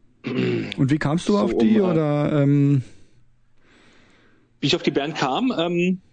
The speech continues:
Speaker 2: ein Bekannter hat mir mal die erste Platte von denen zugespielt, vor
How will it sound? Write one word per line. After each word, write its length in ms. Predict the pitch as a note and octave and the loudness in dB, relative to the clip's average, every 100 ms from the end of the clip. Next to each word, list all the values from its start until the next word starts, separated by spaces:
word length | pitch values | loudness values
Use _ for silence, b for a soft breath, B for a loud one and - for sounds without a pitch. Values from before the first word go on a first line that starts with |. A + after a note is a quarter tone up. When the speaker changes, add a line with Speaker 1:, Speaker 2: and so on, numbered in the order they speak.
| _ _ _ _ _ _ _ _ _ | _ _ _ _ _ _ _ _ _
Speaker 2:
ein 160 | D3 C#3+ | -2 -2
Bekannter 540 | D3 D3+ E3+ A3 G#3+ | -2 -4 -4 -2 -2
hat 140 | F3 F3+ | -2 -2
mir 60 | |
mal 140 | F#3 D#3+ | -4 0
die 100 | E3 | 0
erste 360 | C#3+ G3 - | 0 -4 -4
Platte 240 | - G#3 A3 | -2 -2 -2
von 120 | G#3+ | -2
denen 160 | F#3+ F#3+ | -2 -2
zugespielt, 640 | G3+ G3+ - A3 G#3+ A3+ | -2 -2 -2 0 0 0
vor 480 | - E3+ D3+ D3+ | -2 -2 0 0